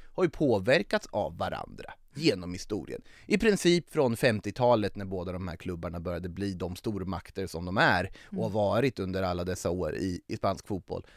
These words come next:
Speaker 1: Men framförallt så är det också då att det finns ju jättemånga olika aspekter som inte heller är fotbollsrelaterade, och de måste man ju börja med egentligen. Eh, till att börja med, det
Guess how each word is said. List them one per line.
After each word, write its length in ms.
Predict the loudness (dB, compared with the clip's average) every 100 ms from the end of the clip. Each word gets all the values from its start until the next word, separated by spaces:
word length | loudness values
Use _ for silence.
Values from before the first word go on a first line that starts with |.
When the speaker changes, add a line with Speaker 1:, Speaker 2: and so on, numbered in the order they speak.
| -20 -20 -18 0
Speaker 1:
Men 420 | 6 8 8 4
framförallt 520 | 8 8 10 10 10 10
så 80 |
är 80 | 8
det 80 | 8
också 320 | 6 4 0
då 180 | 2 0
att 60 | 0
det 80 |
finns 200 | -2 -2
ju 60 | -2
jättemånga 640 | -2 6 6 6 2 2
olika 220 | 2 0
aspekter 280 | -2 -2 -6
som 120 | -2
inte 180 | -2 0
heller 160 | 0 0
är 40 |
fotbollsrelaterade, 840 | -2 -4 -2 -2 -4 0 0 0 0
och 60 |
de 180 | 0 0
måste 280 | -2 -6 -4
man 200 | -4 -2
ju 180 | -4 -2
börja 340 | 0 2 2
med 120 | 0
egentligen. 480 | 0 0 0 -2 -4 -6 -20 -20 _ _
Eh, 360 | -4 -2 0 -2 -2
till 140 | 2
att 60 | 4
börja 240 | 6 6
med, 240 | 6 4 0 -4 -20 _ -2
det 160 | -2